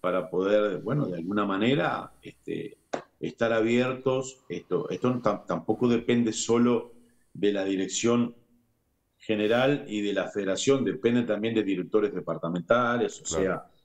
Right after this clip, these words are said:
Speaker 1: acá hay, hay lugares, hay autonomías departamentales que, que, bueno, pero si nosotros somos convocados, nosotros con mucha me-, con mucho gusto nos vamos a, a buscar las me-, los mecanismos para trasladarnos y vamos a poder dar herramientas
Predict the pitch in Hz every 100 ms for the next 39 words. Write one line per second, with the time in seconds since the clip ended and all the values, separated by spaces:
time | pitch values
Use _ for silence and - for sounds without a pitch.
0 | _ - - 98 104 92 - - _ _
1 | 107 107 104 104 104 87 - 104 95 101
2 | 98 110 101 92 90 95 92 104 120 120
3 | 87 78 _ _ 92 107 135 98 - _
4 | _ _ _ _ _ - - 110 104 113
5 | 110 104 135 131 143 135 131 - 110 104
6 | 117 143 143 117 127 120 113 101 110 123
7 | 107 95 110 110 - 92 110 147 151 120
8 | 120 117 98 92 101 104 92 85 71 -
9 | _ _ _ - 95 - 113 110 98 -
10 | 98 90 92 95 110 113 - 101 101 95
11 | 98 101 139 156 165 165 - - _ _
12 | 98 101 110 120 117 104 87 101 113 110
13 | 110 107 - 104 98 104 117 143 147 156
14 | 156 -